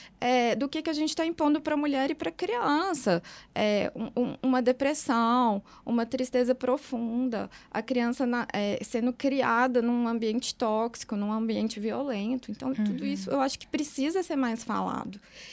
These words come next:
Speaker 1: E a
Speaker 2: Uhum.
Speaker 1: gente só ouve, né? "Ah, a maternidade é, é sagrada, a maternidade é maravilhosa." E não é, né? A gente
Speaker 2: Uhum.
Speaker 1: tem, eu acho linda a maternidade, eu fico babando em todos os, os meus sobrinhos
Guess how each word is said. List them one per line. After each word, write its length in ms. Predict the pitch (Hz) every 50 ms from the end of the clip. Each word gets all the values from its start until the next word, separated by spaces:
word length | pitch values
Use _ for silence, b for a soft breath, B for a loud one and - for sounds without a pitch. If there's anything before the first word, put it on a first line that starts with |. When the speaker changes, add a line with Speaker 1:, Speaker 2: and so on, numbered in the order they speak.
| B B -
Speaker 1:
E 160 | 240 240 262
a 60 | 254
Speaker 2:
Uhum. 60 | 262
Speaker 1:
gente 300 | 247 262 262 285 - - -
só 420 | - 302 262 262 339 403 359 -
ouve, 340 | 240 240 269 302 294 339 359
né? 240 | 359 277 254 294 339 B B B B B B
"Ah, 200 | - 233 262 269
a 40 | 302
maternidade 760 | 269 254 254 - 233 233 233 226 220 214 233 233 226 214 233
é, 140 | 208 - - -
é 40 |
sagrada, 640 | 208 - - - 214 196 180 180 185 214 107 185 170 -
a 20 |
maternidade 640 | 101 - 208 - 107 - - - 196 185 196 190 -
é 20 | 208
maravilhosa." 800 | - 196 208 202 202 196 185 185 180 208 254 - 254 - 196 b b b b b b b - -
E 200 | 226 247 370 523 - _
não 220 | - 285 320 415 571 -
é, 360 | - - 233 247 277 - 269 220
né? 260 | 190 196 214 214 202
A 60 | 185
gente 260 | 185 196 190 208 208 208
Speaker 2:
Uhum. 40 |
Speaker 1:
tem, 460 | 196 - - - 247 294 185 190 202 208 B B B B _
eu 140 | - 208 214
acho 300 | 208 208 233 - - 320
linda 420 | 277 254 262 254 285 339 349 311
a 20 | 277
maternidade, 920 | 247 240 240 233 226 208 214 202 196 185 190 185 180 185 190 196 - 185
eu 120 | 185 190 185
fico 320 | - - - - - -
babando 760 | 208 196 220 269 - 214 220 208 202 214 233 269 277 233 214
em 80 | 202 190
todos 400 | - 214 214 220 214 220 220 214
os, 260 | 208 208 196 - - -
os 120 | 202 196 196
meus 240 | 202 202 202 202 -
sobrinhos 760 | - 233 208 196 185 190 185 190 196 202 214 214 214 - -